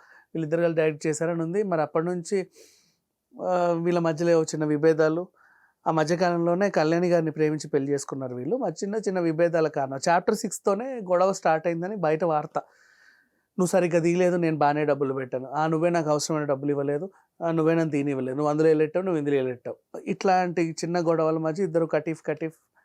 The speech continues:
అప్పటి నుంచి ఇప్పటివరకు ఆయన ఒంటరిగానే ఉండి తర్వాత బిగ్ బాస్లోకి వెళ్ళాడు. వన్ వీకే ఉండి రిటర్న్ వచ్చాడు. అయినప్పటికీ చాలామందికి కొంచెం తెలిసిన ఫేస్. And నెక్స్ట్ ఆ తర్వాత, ఆ, ఒక రియాలిటీ షోకి జడ్జిగా ఉన్నాడు.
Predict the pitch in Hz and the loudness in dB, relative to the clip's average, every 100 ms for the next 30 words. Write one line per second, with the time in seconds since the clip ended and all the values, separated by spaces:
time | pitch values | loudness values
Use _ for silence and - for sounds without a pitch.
0 | _ _ _ _ - 147 160 165 165 151 | _ _ _ _ -8 -2 -2 0 -4 -2
1 | 160 156 156 151 143 156 156 156 151 147 | 0 0 -4 -4 -4 -4 -2 -4 -4 -4
2 | 143 143 143 143 156 - 156 156 147 147 | -4 -4 -6 -2 -4 -2 -4 -4 -6 -6
3 | 151 160 _ _ _ - 156 180 214 202 | -10 -16 _ _ _ -6 -2 2 2 4
4 | 196 175 165 156 160 156 151 156 147 160 | 2 2 -2 -2 -2 -4 -6 -6 -6 -2
5 | 160 185 190 190 190 240 220 202 196 - | 0 0 0 -2 -2 -2 -2 -2 -6 -2
6 | 165 165 170 165 170 165 147 147 - _ | 0 0 -2 -4 -4 -6 -4 -8 -10 _
7 | _ _ - 165 160 165 151 147 139 160 | _ _ -2 0 -2 -6 -4 -4 -4 -8
8 | - 160 165 160 - 151 147 143 139 - | -4 -2 -2 -4 -4 -4 -2 -4 -4 -4
9 | 147 - - - - - 147 139 139 147 | -6 -8 -20 -20 -18 -6 -4 -2 -2 -2
10 | 151 156 160 160 156 - 147 139 143 135 | -2 0 0 0 -2 -2 -2 -2 -2 -2
11 | 143 151 147 139 139 139 | -2 -2 -2 -4 -8 -10